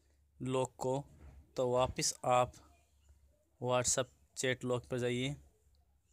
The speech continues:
जाने के बाद में अपना वो password दीजिए, वन टू थ्री फ़ोर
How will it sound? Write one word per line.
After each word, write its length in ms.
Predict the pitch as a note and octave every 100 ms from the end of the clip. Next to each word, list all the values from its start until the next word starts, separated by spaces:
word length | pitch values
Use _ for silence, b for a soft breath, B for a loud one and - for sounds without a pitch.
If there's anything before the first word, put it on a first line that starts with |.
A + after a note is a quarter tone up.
| _ _ _ _ _ _ _ _ _ _ _ _ _ _ _ _ _ _ _ _ _ _ _ _ _ - B B _ _ C3
जाने 300 | B2 B2 C3
के 60 |
बाद 240 | A#2+ A#2+ A#2
में 140 | A#2+
अपना 240 | A#2 A#2+
वो 120 | A#2 A#2
password 460 | B2 B2 C3 B2+
दीजिए, 320 | A#2+ B2 C3+
वन 480 | C3 A#2 A2+ A#2 C3+
टू 340 | C3 A#2+ B2+ - -
थ्री 320 | - A#2 C3
फ़ोर 720 | D3+ - - - A#2+ A#2 C3